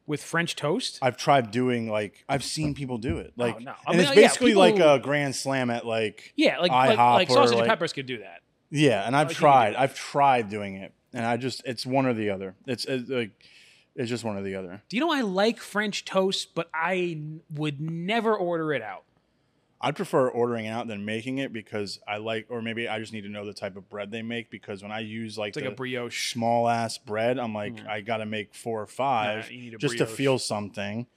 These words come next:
Speaker 1: You know what's a,
Speaker 2: Uh,
Speaker 1: you know what the best French toast? There's two. They'll put you in the hospital, but they're real good.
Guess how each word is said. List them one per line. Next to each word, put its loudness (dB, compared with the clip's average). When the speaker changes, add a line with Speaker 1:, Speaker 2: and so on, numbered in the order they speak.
Speaker 1:
You -10
know -4
what's 0
a, 4
Speaker 2:
Uh, 6
Speaker 1:
you -2
know -2
what -4
the -6
best -4
French -6
toast? -4
There's -6
two. -2
They'll -4
put -2
you -6
in -4
the -2
hospital, -2
but -14
they're -14
real -12
good. -16